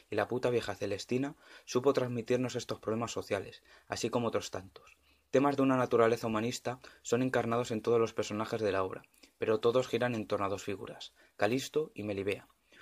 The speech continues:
Obviemos a Calisto por su cómica e indeseable muerte y demos voz a su amor platónico.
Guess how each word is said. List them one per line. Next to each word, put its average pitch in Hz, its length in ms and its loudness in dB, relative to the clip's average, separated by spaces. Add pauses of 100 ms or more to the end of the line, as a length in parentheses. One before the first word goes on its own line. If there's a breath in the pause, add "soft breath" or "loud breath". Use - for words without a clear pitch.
(140 loud breath)
Obviemos 139 400 4
a 131 60 0
Calisto 123 400 4
por 113 120 0
su - 140 -2
cómica 131 480 2
e 107 60 -6
indeseable 104 440 0
muerte 98 400 -6
y 107 240 -12 (260 loud breath)
demos 117 240 -2
voz 131 280 2
a 110 80 -8
su - 120 -10
amor 98 200 -8
platónico. 95 540 -16